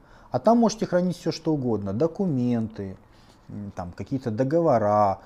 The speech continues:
золото, драгоценности, хоть оружие храните, там, все, что угодно. Банк, если начнет процедуру банкротства,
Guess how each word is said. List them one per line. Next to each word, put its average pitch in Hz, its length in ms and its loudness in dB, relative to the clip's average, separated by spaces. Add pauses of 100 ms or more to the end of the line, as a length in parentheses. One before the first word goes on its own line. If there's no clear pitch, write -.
(160)
золото, 113 760 0
драгоценности, 110 1400 -2 (100)
хоть 170 200 2
оружие 151 460 2
храните, 95 520 -8
там, 92 200 -14
все, 170 200 0
что 170 220 -2
угодно. 113 380 0 (340)
Банк, 202 400 6
если 160 180 -2
начнет 151 400 -4
процедуру 143 480 -2
банкротства, 165 800 2